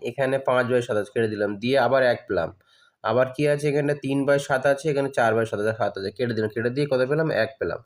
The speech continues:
তাহলে সব মিল কত পেলাম? তিন। তাহলে এখানে কত? চুয়ান্ন আর তিনে কত হবে বন্ধুরা? সাতান্ন।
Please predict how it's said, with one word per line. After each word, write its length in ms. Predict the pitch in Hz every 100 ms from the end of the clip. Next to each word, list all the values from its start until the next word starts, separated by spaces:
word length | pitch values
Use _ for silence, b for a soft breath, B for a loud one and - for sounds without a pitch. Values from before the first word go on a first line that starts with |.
| b b b -
তাহলে 160 | 123 123
সব 420 | - - - 131
মিল 180 | 139 147
কত 180 | 147 147
পেলাম? 220 | 160 151 -
তিন। 300 | 117 92 - _ b _
তাহলে 320 | 127 131 127 131 _ _ _ - -
এখানে 300 | 127 147 147
কত? 160 | 147 147
চুয়ান্ন 520 | 147 143 151 160 160
আর 80 | 156
তিনে 240 | 151 143 143
কত 180 | 135
হবে 180 | 143 147
বন্ধুরা? 380 | 147 147 156 190
সাতান্ন। 560 | - - 101 - 90